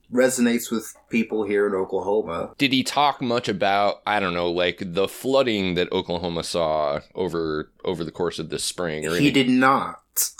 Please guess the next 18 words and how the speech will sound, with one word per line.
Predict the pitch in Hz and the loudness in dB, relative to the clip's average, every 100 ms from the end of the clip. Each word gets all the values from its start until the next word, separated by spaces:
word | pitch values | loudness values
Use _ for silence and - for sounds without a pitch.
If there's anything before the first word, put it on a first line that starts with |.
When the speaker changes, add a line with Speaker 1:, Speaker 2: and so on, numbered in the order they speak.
| - | 0
Speaker 1:
I | 113 | 2
was | 123 113 | 4 2
hoping | 127 160 160 113 | 2 2 0 -2
he | 101 95 | -2 -2
did, | 95 92 | -2 0
but | 98 | -2
he | 95 104 | 0 0
did | 95 85 | -2 2
Speaker 2:
Didn't | 170 175 | 2 2
Speaker 1:
not. | - - | -2 0
Speaker 2:
personalize | 151 131 123 113 107 104 | 0 2 0 2 2 0
it | 76 | -2
to | 110 | 0
the | 98 | 0
Oklahoma | 87 90 87 87 82 | 0 0 -2 -2 0
audience | 78 80 82 80 - | 0 0 -2 -4 -4
that | 82 - | -4 -2
much? | 85 85 | -4 -6